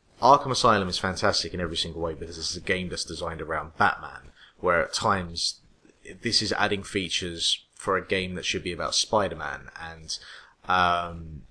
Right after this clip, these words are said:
it's, it's like a blessing and a curse in that the, the combat for Spider-Man is, is so tight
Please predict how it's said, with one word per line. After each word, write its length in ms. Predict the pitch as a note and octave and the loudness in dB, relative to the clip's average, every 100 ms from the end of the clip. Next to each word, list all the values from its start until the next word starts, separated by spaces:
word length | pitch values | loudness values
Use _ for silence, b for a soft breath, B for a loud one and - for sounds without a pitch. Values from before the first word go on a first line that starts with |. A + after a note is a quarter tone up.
| - | -2
it's, 500 | G#2+ G#2 - - - B B B - | 0 4 4 4 2 B B B -4
it's 180 | C3 - | 2 4
like 140 | A2+ | 4
a 40 | |
blessing 380 | C3 C#3+ D3 - | 8 8 8 4
and 80 | B2 | 2
a 40 | |
curse 580 | G2+ B2 G#2+ - - - | 2 6 6 4 0 -2
in 300 | - G#2+ G2 | -2 -4 -2
that 320 | F2+ F#2+ - - | -2 -2 -2 -4
the, 180 | F#2+ F2+ | -4 -4
the 80 | G#2 | -8
combat 500 | - C#3 C3 A2+ - | 0 2 6 4 4
for 380 | - G2+ F2+ E2 | 0 -2 -2 -2
Spider-Man 600 | - - F2 E2+ E2+ E2 | -2 0 0 -2 -8 -8
is, 460 | F2 F2 E2 - - | -10 -10 -6 -6 -6
is 160 | E2+ | -2
so 560 | - - G#2+ G#2+ G2 F2+ - | 0 4 4 4 0 -6 -6
tight 460 | - - G2 D#2+ | -4 2 2 0